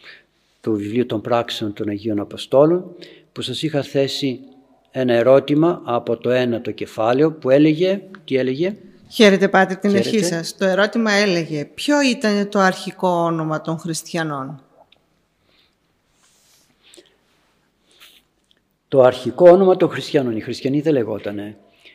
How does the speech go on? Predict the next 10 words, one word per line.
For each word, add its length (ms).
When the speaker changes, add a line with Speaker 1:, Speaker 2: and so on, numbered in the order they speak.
Speaker 1:
στην 280
αρχή 240
χριστιανοί, 720
αργότερα 560
πήραν 320
αυτό 220
το 160
όνομα. 360
Το 120
λέγανε, 640